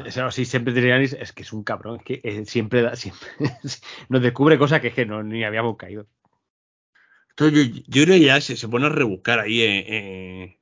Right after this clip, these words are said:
Speaker 2: <laughs> en la I M D B a, a, a, y a hacer daño. Pues,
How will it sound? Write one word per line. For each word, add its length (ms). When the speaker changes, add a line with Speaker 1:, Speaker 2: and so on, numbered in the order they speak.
Speaker 2:
<laughs> 340
en 160
la 80
I 120
M 180
D 100
B 220
a, 300
a, 360
a, 60
y 80
a 60
hacer 240
daño. 400
Pues, 160